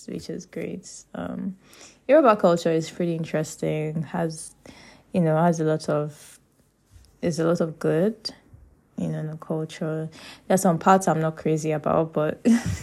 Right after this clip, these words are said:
<laughs> yeah, yeah. Um,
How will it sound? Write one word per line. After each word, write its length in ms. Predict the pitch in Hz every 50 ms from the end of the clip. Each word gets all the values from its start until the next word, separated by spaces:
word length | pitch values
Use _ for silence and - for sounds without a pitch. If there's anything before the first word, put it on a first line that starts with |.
| - 240 247 -
<laughs> 680 | - - - - - - - - - - - _ - -
yeah, 400 | 180 160 151 - - - - 202 - - - _ _ _
yeah. 300 | - - - - - - - - - _ _ _ _
Um, 540 | - 170 160 160 165 170 180 196 196 208 175